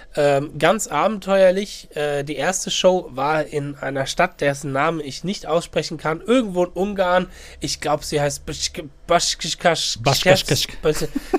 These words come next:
Speaker 1: Baszkep-, es wird mega merkwürdig. Moment, ich buchstabiere euch das ganz schnell vor, weil vielleicht haben wir ja den einen oder anderen hier, der die Stadt sogar kennt.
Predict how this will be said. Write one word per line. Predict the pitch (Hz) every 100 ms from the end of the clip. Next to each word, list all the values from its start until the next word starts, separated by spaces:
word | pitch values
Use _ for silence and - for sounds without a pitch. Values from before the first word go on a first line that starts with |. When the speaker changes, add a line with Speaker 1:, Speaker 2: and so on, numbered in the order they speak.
| -
Speaker 1:
Baszkep-, | - 233 330 190 196 - 165 - 175 - 175 170 165 156 190
es | 156 202
wird | 185 - - - -
mega | 135 143 175 262 240
merkwürdig. | 190 180 165 139 - -
Moment, | 214 190 - - -
ich | 160 -
buchstabiere | 254 - 175 254 277 202
euch | 143 139
das | 117 -
ganz | - 269 -
schnell | 190 170
vor, | - 123 113
weil | 117 120 - -
vielleicht | - 156 190 - 147
haben | 226
wir | 208
ja | 175
den | 160 143
einen | 170 202
oder | 180
anderen | 147 160 156
hier, | 143 165 156
der | 147 139
die | 139
Stadt | - 175 156
sogar | - 123 113
kennt. | - 247 254